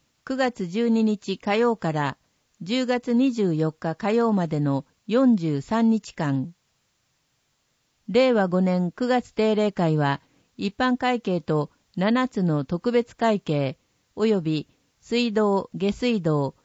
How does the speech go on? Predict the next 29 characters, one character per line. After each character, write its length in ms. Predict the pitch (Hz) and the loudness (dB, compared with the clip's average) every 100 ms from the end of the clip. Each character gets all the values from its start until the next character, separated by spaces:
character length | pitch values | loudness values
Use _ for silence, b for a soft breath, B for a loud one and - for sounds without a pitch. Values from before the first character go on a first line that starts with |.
| _ | _
市 160 | - 233 | -2 2
民 240 | 262 254 | 4 4
病 300 | 254 254 226 | 2 2 2
院 160 | 190 165 | 2 2
の 240 | 151 143 _ _ | 2 0 _ _
三 160 | 175 190 - | -2 -2 -2
つ 140 | 254 | 0
の 220 | 240 180 | 2 0
企 220 | 147 - | -4 -8
業 240 | 196 254 254 | -2 0 0
会 260 | 254 247 | -2 -2
計 200 | 226 185 | -2 0
の 280 | 165 147 139 - _ _ _ | 2 2 0 -6 _ _ _
令 260 | - 247 254 | 0 2 2
和 100 | 214 | 2
四 120 | 190 | 2
年 240 | 220 226 214 | 2 4 2
度 240 | 165 143 | 2 -2
決 280 | - 202 208 | -4 -6 -4
算 220 | 254 247 | -2 2
認 200 | 254 254 | 4 2
定 220 | 190 160 | 0 0
が 220 | 139 135 | 0 -2
行 140 | 143 208 | -2 0
わ 240 | 208 196 | 2 2
れ 100 | 190 | 0
ま 120 | 185 | 0
し 120 | 185 - | -2 -6
た。 240 | 139 123 | -8 -8